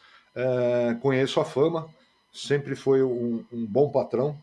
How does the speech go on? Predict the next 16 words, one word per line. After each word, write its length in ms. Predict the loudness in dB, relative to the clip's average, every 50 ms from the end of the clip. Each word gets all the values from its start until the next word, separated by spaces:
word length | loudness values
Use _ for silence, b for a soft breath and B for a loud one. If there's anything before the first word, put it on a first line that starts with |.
| _ _
tá? 240 | -4 -2 -2 -2 -4 -10
Sempre 280 | -16 -12 -12 -12 -10 -4
foi 140 | -2 -2
um 120 | 0 -2 -2
bom 220 | -2 -2 -2 0
patrão. 420 | 0 -2 -4 -2 -4 -4 -4 -6 -6 -10 _ _ _ _ -6
É, 480 | -4 -2 -2 -2 -2 -4 -6 -6 -4
eu 240 | -4 -2 -2 -2 -2
lembro 240 | 0 -2 -2 -2 -4
que 100 | -6 -4
na 180 | -2 0 0
época 280 | 0 0 -2 -2 -4 -6
que 140 | -4 -6 -6
ele 80 | -8
estava 380 | -8 -6 -2 0 0 0 0 0
vivo, 320 | -2 -2 -4 -4 -6 -8